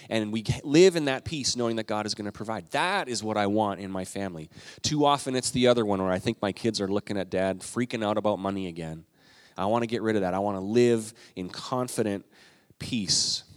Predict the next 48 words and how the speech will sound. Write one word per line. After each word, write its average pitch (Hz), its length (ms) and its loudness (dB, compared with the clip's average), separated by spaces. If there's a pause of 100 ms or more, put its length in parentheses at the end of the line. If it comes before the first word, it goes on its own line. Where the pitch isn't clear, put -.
(440)
that 90 140 -6
God 107 220 2
is 98 100 -2
gonna 92 160 -6
take 90 200 -6
care 80 220 -10
of 80 100 -14
us. - 280 -14 (880)
So 123 140 2
the 117 60 4
first 165 300 6
way 147 80 8
to 135 80 4
honor 127 280 4
God 120 420 6
with 117 100 4
our 113 100 4
finances 104 720 -2 (460)
is - 160 -2
to 101 80 -4
loosen 107 380 2
our 104 160 4
grip, 90 320 -4 (1300)
because 95 220 -6
this 98 160 2
is 104 120 2
a 101 60 2
heart 98 280 2
thing. 82 300 -8 (180)
It's 107 200 -2
a 110 40 0
way 117 280 2
that 123 120 0
we 120 120 2
show, 107 400 6
"Okay, 95 400 -2 (500)
God, 98 160 0
I 98 80 0
trust - 340 -2
you." 90 120 0
I 98 80 2
was 95 140 0
thinking 110 240 -2
about 98 160 0
this 98 160 -2
this - 200 -2
week 95 220 -4
when, 98 160 -8